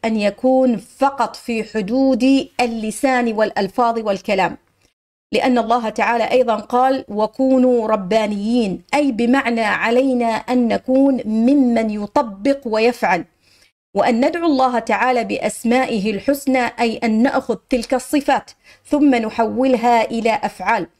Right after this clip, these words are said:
بحيث أن هذه الصفات تمثل لنا مثل القيم العليا التي إذا اتبعناها كسبنا من السلوكيات والعادات الإيجابية التي تفيدنا. فليس هناك علاقة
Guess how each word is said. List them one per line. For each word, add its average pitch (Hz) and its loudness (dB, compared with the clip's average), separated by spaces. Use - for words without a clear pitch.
بحيث 269 -2
أن 226 -4
هذه 233 -2
الصفات 269 -2
تمثل 254 0
لنا 247 2
مثل 262 -2
القيم 269 2
العليا 226 2
التي 247 0
إذا 269 2
اتبعناها 262 0
كسبنا 233 -2
من 269 2
السلوكيات 254 -2
والعادات 240 0
الإيجابية 240 0
التي 240 0
تفيدنا. - -6
فليس 349 2
هناك 269 0
علاقة 247 0